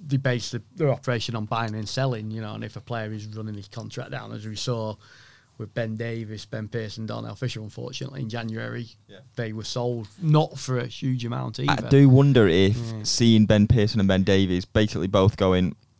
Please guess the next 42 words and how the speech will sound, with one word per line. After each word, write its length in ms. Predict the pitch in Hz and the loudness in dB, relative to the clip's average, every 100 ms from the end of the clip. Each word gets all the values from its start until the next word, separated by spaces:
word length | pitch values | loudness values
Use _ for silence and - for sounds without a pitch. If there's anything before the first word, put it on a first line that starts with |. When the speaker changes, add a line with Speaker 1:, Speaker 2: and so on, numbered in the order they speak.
| - | -4
Speaker 2:
"I 60 | |
don't 180 | 107 104 | 2 4
wanna 200 | 95 95 | 6 4
stay 240 | 104 98 95 | 4 4 8
no 80 | |
matter 200 | 92 76 | 8 8
what, 280 | 92 92 90 | 6 4 4
I 80 | 90 | 2
do 180 | 90 95 | 4 4
want 160 | 92 | 4
a 40 | 90 | 4
fresh 200 | - 107 | 2 0
start," 360 | - 104 95 - | 2 2 2 2
whether 180 | 107 | 0
Speaker 1:
Mm. 60 | 120 | 0
Speaker 2:
that 180 | 113 - | -2 0
plays 240 | 113 107 | 0 0
a 60 | 101 | 0
little 160 | 92 | 2
Speaker 1:
Might 100 | 160 | 4
Speaker 2:
part 160 | 233 190 | 4 4
Speaker 1:
do. 60 | - | 2
Speaker 2:
in 80 | |
it. 100 | 85 - | 0 -4
Speaker 1:
Certainly, 540 | - 135 156 220 175 | -6 -2 -2 -2 -2
yeah, 280 | 110 123 151 143 | -2 -2 -4 -2
Speaker 2:
Because 260 | 120 123 113 | 0 4 6
Speaker 1:
yeah. 40 | 117 | 8
Speaker 2:
he 20 | |
may, 160 | 117 131 | 8 8
maybe 220 | 160 135 | 6 6
he 40 | |
still 220 | 123 - | 4 2
speaks 300 | 120 - 113 | 2 4 2
to 80 | - | 2
Ben 180 | 113 110 | 4 4
Pearson, 480 | - 131 151 101 101 | 6 4 4 2 -2
Speaker 1:
Yeah. 240 | - 78 73 - _ _ | -6 -8 -10 -12 _ _
Speaker 2:
and 160 | 101 104 | 4 8
Ben 160 | 104 | 8
Pearson's 380 | 104 107 107 107 | 8 6 4 0
going 420 | 104 101 98 98 | 4 6 6 4